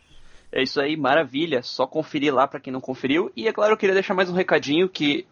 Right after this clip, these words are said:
eu deixo uma degustação do meu livro lá no Wattpad, lá no meu perfil no Wattpad.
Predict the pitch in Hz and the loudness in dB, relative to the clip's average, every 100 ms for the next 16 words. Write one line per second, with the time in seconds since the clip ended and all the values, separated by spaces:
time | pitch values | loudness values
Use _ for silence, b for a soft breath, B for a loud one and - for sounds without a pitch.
0 | _ - 147 151 160 180 165 147 135 - | _ 4 4 6 4 4 4 2 2 0
1 | - 175 196 175 135 160 180 151 160 202 | 0 2 4 4 4 4 4 6 4 2
2 | - 139 156 139 135 143 151 143 135 131 | 2 4 4 4 2 0 -2 -4 -4 -4
3 | - 123 139 | 0 0 0